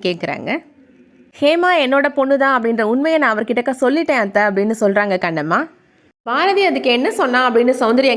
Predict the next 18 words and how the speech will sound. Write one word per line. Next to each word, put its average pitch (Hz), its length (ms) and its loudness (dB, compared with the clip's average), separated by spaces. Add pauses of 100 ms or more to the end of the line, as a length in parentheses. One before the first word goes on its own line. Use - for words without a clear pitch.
கேக்குறாங்க. 196 500 -2 (540)
"இந்த 240 240 2
உண்மை 349 400 2
எனக்கு 294 320 0
ஏற்கனவே 302 540 0
தெரியும். 247 480 2
என்னைக்கு 302 340 0
நீ 359 120 2
உனக்கு 262 320 0
பிறந்தது 302 420 0
ரெட்டை 269 280 0
குழந்தைங்க 294 420 2 (100)
அப்படின்னு 247 360 2
சொன்னையோ, 247 600 2
அன்னைக்கே 330 440 0
நான் 285 220 0
டிசைட் 233 400 2
பண்ணிட்டேன். 220 720 -4